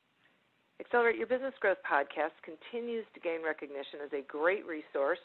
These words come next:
for, uh, business, sales,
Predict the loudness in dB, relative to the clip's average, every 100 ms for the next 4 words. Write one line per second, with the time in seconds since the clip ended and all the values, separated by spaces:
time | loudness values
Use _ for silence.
0 | -6 -2 0 0 -2 -6 -6 -4 -2 -4
1 | -10 _ 2 2 2 -4 -4 -8 _ _
2 | _ _ _ _ _ _ 2 6 8 8
3 | 6 4